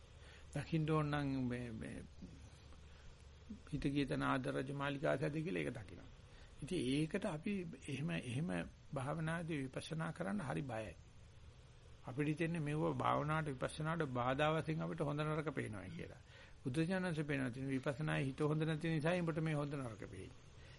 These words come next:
ලෝකේ හොඳක් නරකක් කියලා දෙයක් නෑ. ඒ ලෝකයක්. ඒකේ හොඳ නරක ආරෝපණය කෙරුවට පස්සේ, ආරූඪ කරාට පස්සේ යාට ඉතින් ඒක එහෙම තමයි. තමන් කියාගත්තේ. තමන්ම ආරූඪ කරපු දේ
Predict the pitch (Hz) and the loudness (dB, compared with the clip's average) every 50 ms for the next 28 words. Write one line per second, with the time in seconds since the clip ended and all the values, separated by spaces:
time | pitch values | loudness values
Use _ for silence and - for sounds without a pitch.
0 | - - - 135 139 135 135 170 156 139 143 147 147 135 131 143 143 135 135 139 | -8 0 4 4 4 4 4 4 4 4 4 4 2 2 2 0 -2 0 0 0
1 | 131 117 - 151 131 120 117 110 107 92 85 - 139 135 143 156 139 113 107 120 | -2 -2 0 0 0 0 0 0 -2 -4 -4 -4 -4 -2 0 0 -2 0 2 4
2 | 151 160 - - - - - - - - - - - - - - - - - - | 4 4 4 0 -4 -6 -8 -12 -16 -18 -16 -16 -16 -16 -16 -16 -10 -10 -8 -6
3 | 151 139 151 143 113 143 139 143 147 143 143 139 147 135 135 120 120 127 139 139 | -4 -2 -2 -2 0 0 0 0 0 0 0 0 -2 -2 -2 -4 -2 0 2 0
4 | 131 131 143 123 123 120 117 - 143 127 123 117 117 113 - 143 143 - - - | 2 0 0 0 0 0 -2 -2 -2 -2 0 -2 -2 -2 -2 -2 -2 -2 -6 -6
5 | 233 233 247 - - - - - - - - - - 135 135 139 139 143 143 131 | -6 -6 -6 -10 -14 -18 -18 -18 -18 -18 -18 -4 0 4 4 4 4 4 2 2
6 | 139 131 139 131 123 117 113 113 - - 143 - - - - 247 247 262 - - | 2 0 0 -2 -2 -4 -6 -4 -2 -2 -2 -2 -2 -2 0 0 0 0 0 -6
7 | - - - - - 214 208 214 208 214 202 - 226 214 220 226 226 - 220 196 | -14 -18 -18 -12 -6 -2 -2 -2 -2 -2 -2 -2 -2 0 0 -2 -2 -2 -2 -2
8 | 208 233 - 262 247 202 - - - - - - - - - - - 135 120 117 | -2 -2 -2 -2 -2 -2 -4 -8 -12 -14 -18 -18 -18 -18 -16 -10 -8 -6 -4 -2
9 | 120 127 131 - - - - - - 156 147 139 143 139 123 - 98 95 - - | 0 0 -2 -2 -4 -8 -14 -2 2 2 2 2 0 -4 -6 -8 -8 -10 -10 -12
10 | - - - - - - 117 143 170 202 220 220 220 226 220 196 170 170 175 196 | -16 -16 -16 -4 0 2 4 4 6 6 6 6 6 6 6 8 6 6 6 6
11 | 208 196 208 190 208 208 208 202 220 208 185 208 208 196 | 4 4 4 2 4 2 2 2 2 2 2 4 4 6